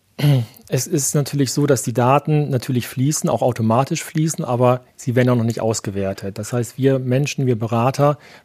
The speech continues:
müssen ja die Daten noch, ähm, analysieren auf die bestimmten Mandanten, die ja auch noch Individu-, Individuen sind und müssen auf die Mandanten zugehen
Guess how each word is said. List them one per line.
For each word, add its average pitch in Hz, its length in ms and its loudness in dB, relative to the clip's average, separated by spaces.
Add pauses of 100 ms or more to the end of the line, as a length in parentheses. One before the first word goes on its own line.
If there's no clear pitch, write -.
müssen 127 240 -4
ja 127 100 2
die 117 140 -2
Daten 123 400 2
noch, 120 340 2
ähm, 120 540 -4 (360)
analysieren 123 720 2
auf 127 360 0
die 131 420 -2 (460)
bestimmten 123 380 -2
Mandanten, 117 460 0
die 104 100 -4
ja 120 160 -4
auch 120 160 -6
noch 139 140 -8
Individu-, 131 640 -2
Individuen 123 640 0
sind 127 320 0 (540)
und 117 220 2
müssen 127 220 2
auf 123 140 0
die 123 140 0
Mandanten 117 760 2
zugehen 127 680 0